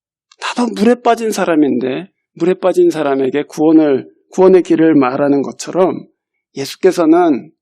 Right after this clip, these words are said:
물에 빠진 우리를 위해서 물에 빠지셨습니다. 그게 예수님께서 말구유에 오신 이유입니다. 가장 낮은 자리,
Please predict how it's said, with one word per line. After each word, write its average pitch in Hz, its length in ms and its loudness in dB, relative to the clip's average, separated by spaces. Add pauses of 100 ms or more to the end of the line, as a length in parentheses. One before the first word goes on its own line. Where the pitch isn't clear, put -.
(120)
물에 196 360 0
빠진 208 340 0
우리를 165 520 2
위해서 160 520 -4 (320)
물에 151 400 -4 (180)
빠지셨습니다. 147 640 -16 (2750)
그게 202 280 2
예수님께서 185 840 0 (420)
말구유에 175 720 0
오신 185 560 0
이유입니다. 165 760 -4 (1600)
가장 170 380 -4
낮은 135 360 -2
자리, 117 400 -10